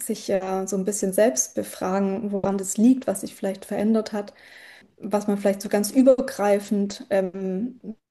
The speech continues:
sagen kann, dass es einfach halt so Trends gibt in unserer Gesellschaft, die nicht automatisch dazu führen, dass wir einsamer geworden sind, aber die das schon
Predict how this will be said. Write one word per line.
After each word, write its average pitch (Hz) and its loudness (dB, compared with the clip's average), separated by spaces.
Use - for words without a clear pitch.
sagen 202 2
kann, 202 0
dass 190 0
es - -6
einfach 220 -4
halt 214 -2
so 220 -2
Trends 285 2
gibt 196 -2
in 196 -2
unserer 196 -4
Gesellschaft, 190 0
die 202 2
nicht 262 6
automatisch 233 4
dazu 208 0
führen, 302 6
dass 247 2
wir 254 2
einsamer 254 2
geworden 233 0
sind, 233 0
aber 220 -2
die 220 2
das 226 2
schon 226 2